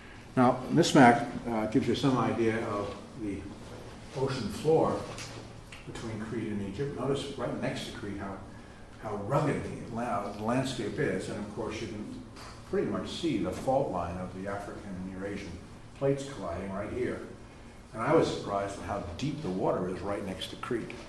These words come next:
My goodness, in places it goes down to almost, uh, ten thousand feet from the deepest water in the Mediterranean, right next to shore, within sight of shore. Now, we have to be careful not, well,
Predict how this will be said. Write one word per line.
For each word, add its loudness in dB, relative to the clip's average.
My -2
goodness, 0
in -6
places 2
it -2
goes 0
down 0
to -4
almost, -4
uh, -2
ten -2
thousand -2
feet 0
from -4
the -4
deepest -4
water -2
in -2
the -4
Mediterranean, -2
right 0
next -4
to -6
shore, 0
within -2
sight -4
of -6
shore. -2
Now, 6
we 8
have 10
to 2
be 4
careful 2
not, 6
well, 2